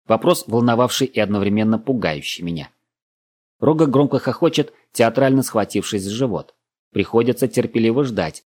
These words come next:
хотя время работает против меня. Но именно сейчас нельзя показать спешку. У него должно сложиться впечатление моей убежденности в собственных силах. Хоть кто-то в них должен быть убежден.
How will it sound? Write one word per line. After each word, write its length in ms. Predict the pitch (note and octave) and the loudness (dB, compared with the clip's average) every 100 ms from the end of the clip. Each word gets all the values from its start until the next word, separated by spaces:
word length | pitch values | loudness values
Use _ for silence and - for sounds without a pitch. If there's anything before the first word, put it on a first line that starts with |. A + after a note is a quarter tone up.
| _ _ - | _ _ -2
хотя 340 | B2 D3 C#3+ | 0 2 2
время 320 | C3 D#3 A#2 | 2 2 2
работает 460 | A2+ G#2 G2 F#2 - | 2 0 -2 -4 -4
против 340 | C#3 - F2 | -4 -4 -6
меня. 320 | G2 G2 D2+ _ _ _ - | -4 -4 -6 _ _ _ -2
Но 220 | A2 - - | 0 0 -2
именно 380 | E3 D#3 D#3 D3 | 0 2 2 2
сейчас 460 | D3 A#2+ D3 C3+ | 0 0 0 2
нельзя 320 | B2+ A2 B2 A2+ | 0 2 0 0
показать 480 | - G#2 G2 G2 | -4 -4 -2 -4
спешку. 500 | - G2 D#2 - - _ _ _ | -6 -8 -8 -12 -20 _ _ _
У 80 | G2 | -2
него 320 | G2+ G#2+ B2+ | 2 4 2
должно 340 | C3+ A#2 G#2 A#2+ | 4 2 2 -2
сложиться 480 | A#2 A2 A#2 A2+ A2+ | 0 0 0 -4 -8
впечатление 760 | G#2+ - A2 C#3+ B2 E2+ - _ | -8 -10 -2 2 2 0 -6 _
моей 360 | G2+ G#2+ A2 A2+ | 0 2 4 2
убежденности 720 | A2+ G#2 G2 B2 C3 A#2 - F2 | -2 -2 0 2 2 0 -4 -8
в 60 | |
собственных 520 | - F2 - G2 A#2+ | -6 -8 -6 -6 -6
силах. 400 | - F#2+ D2 - _ _ _ | -4 -6 -6 -12 _ _ _
Хоть 260 | _ C3+ C3+ | _ 0 0
кто-то 400 | - F3+ C3+ G2+ | 0 0 2 0
в 60 | G2 | 0
них 260 | F#2 E2 | -2 -2
должен 380 | F#2 E3 C3 G#2 | 0 0 2 0
быть 200 | F2 - | -2 -4
убежден. 480 | F#2+ A2 A2+ F#2 | -2 -2 -2 -6